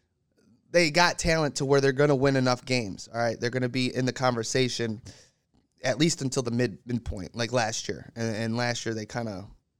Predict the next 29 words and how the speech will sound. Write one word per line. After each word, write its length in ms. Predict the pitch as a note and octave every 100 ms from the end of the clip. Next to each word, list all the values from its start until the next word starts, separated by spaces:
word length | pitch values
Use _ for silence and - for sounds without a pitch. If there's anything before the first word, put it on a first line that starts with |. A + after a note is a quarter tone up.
| _ _ _ _ _ _ _ _
nosedived 640 | B2 B2 A#2 A2+ G#2+ F#2 F2 _ _ -
and 120 | B2
missed 180 | B2+ -
the 60 |
playoffs. 560 | B2 B2 G2 A#1+ - - _ _ _ _ _ _ _ _ _ _ _ _ _ _ _ _ _ _ _ _ _
So, 460 | - B2+ F#2 - _ _ _
yeah, 220 | D3 F#3 B2+
we'll 140 | C3
see. 200 | - D3+
We'll, 220 | C3+ C#3+ C3
we'll 120 | C#3+
keep 200 | - D#3
an 80 | C#3+
eye 140 | C#3
on 100 | C3
that 160 | C3 C3
situation 500 | C3 C3 C3 A#2 A#2+
going 200 | A#2+ A#2
on 120 | A#2+
in 80 | A2+
Arizona 460 | A#2 A#2 A2+ A2
as 120 | G2+ A#2
well. 340 | A#2 A2+ - _ _ _ _ _ _ _ _ _ _ _ _ _ _ _ _ _ _ _ _ -
I 140 | - - _ _ _
don't 80 | C3+
know 120 | C#3
if 140 | C3
you 100 | C3+
all, 220 | B2 -